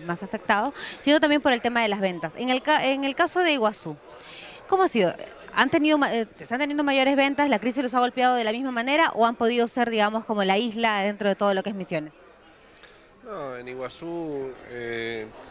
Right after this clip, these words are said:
Speaker 2: pongámoslo de esta manera, vivimos en el mejor y en el peor lugar del, de la provincia, porque, eh, si bien estamos privilegiados por la afluencia de turistas que tenemos, eh,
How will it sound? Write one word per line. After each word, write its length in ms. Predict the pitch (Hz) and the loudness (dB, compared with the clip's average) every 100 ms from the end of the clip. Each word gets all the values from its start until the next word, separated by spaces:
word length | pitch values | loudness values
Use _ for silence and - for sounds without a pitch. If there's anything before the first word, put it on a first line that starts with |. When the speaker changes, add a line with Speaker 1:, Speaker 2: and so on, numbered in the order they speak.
| - - - - - - | -20 -20 -20 -20 -18 -8
Speaker 2:
pongámoslo 320 | 135 143 139 | -4 0 0
de 60 | |
esta 120 | 135 127 | -2 -4
manera, 380 | 123 127 120 | -2 -2 -2
vivimos 360 | 117 135 151 151 | -4 -6 -2 -2
en 80 | 139 | -2
el 140 | 135 | -4
mejor 480 | 131 123 165 170 170 - | -6 -6 -2 -2 -4 -8
y 120 | 139 | -6
en 100 | 131 | -4
el 100 | 123 | -4
peor 320 | 110 123 131 | -2 0 0
lugar 360 | 127 123 123 123 | 0 0 2 0
del, 420 | 117 113 110 110 104 | -2 -6 -8 -10 -8
de 80 | 113 | -4
la 140 | 107 | -4
provincia, 560 | 113 107 101 98 104 101 - | -2 -4 -6 -8 -10 -10 -10
porque, 580 | 117 110 117 113 110 - - - - - - | -10 -8 -6 -6 -8 -10 -16 -16 -16 -16 -12
eh, 720 | 113 110 110 107 107 107 107 - - - 85 82 | -8 -6 -6 -6 -6 -8 -10 -14 -18 -18 -16 -10
si 120 | 127 | -2
bien 160 | 131 | 0
estamos 340 | 147 143 143 135 | 0 0 -2 -4
privilegiados 920 | 127 123 120 113 139 139 139 143 - - - - | -6 -8 -8 -2 2 2 2 -2 -10 -18 -16 -8
por 80 | |
la 100 | 110 | -6
afluencia 440 | 104 110 117 113 120 | -6 -6 -6 -2 -4
de 60 | |
turistas 420 | 117 123 127 - 120 | -2 -4 -4 -2 -2
que 100 | 113 | -2
tenemos, 580 | 117 127 117 127 - - - - - - - | -2 -2 -2 -6 -10 -18 -20 -18 -20 -20 -16
eh, 720 | 117 113 110 107 107 104 104 | -8 -4 -4 -2 -4 -4 -6